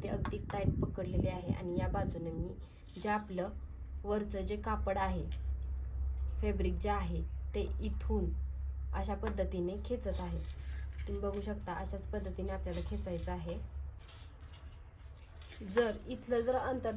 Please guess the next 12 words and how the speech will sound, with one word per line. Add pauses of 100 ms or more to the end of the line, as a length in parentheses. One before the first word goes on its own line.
थ्रेडमधलं
जर (100)
जास्त
असेल (400)
तर
तुम्ही
अशा
पद्धतीने
सगळं
फॅब्रिक
अशा
पद्धतीने